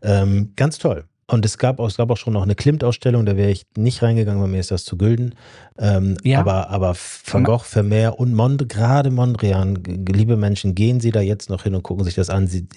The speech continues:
Speaker 1: der Boden unter ihnen wird gekachelt, auf einmal fliegen Farben durch die Gegend. Ist richtig toll, wird musi-, musikalisch untermalt.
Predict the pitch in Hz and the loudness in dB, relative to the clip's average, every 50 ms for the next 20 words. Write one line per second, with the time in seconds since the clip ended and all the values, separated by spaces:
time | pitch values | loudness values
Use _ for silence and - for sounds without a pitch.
0 | _ - 101 92 87 110 123 139 139 127 107 110 113 107 107 104 101 104 104 101 | _ -2 -2 0 2 2 2 2 2 0 -4 -4 -2 0 0 0 0 -2 -2 -2
1 | 92 101 98 - - 101 - - - 113 - - 113 107 107 101 95 92 - - | -2 -2 -2 -2 -4 -2 -2 -2 -2 -2 -4 -4 -2 0 0 0 -2 -6 -8 -6
2 | 104 104 101 98 - - 123 107 113 - - - 113 110 107 104 98 95 - - | -4 -2 -2 -2 -2 -2 -2 -2 -2 -4 -2 0 0 0 2 0 -2 -2 -2 -4
3 | 104 98 98 95 101 98 - - - - - - - - 143 143 - 151 135 - | -2 0 0 0 0 -2 -4 -10 -18 -20 -20 -18 -4 -2 -2 0 0 -2 -2 0
4 | 135 117 104 113 107 120 120 110 120 139 127 120 113 117 - - 123 127 139 - | 0 0 0 0 0 -2 -2 -2 -2 -2 0 0 0 -2 -2 0 0 0 0 0
5 | - 113 110 - 107 104 110 117 131 156 185 185 - | -2 -4 -2 0 0 2 2 2 2 2 0 -2 -6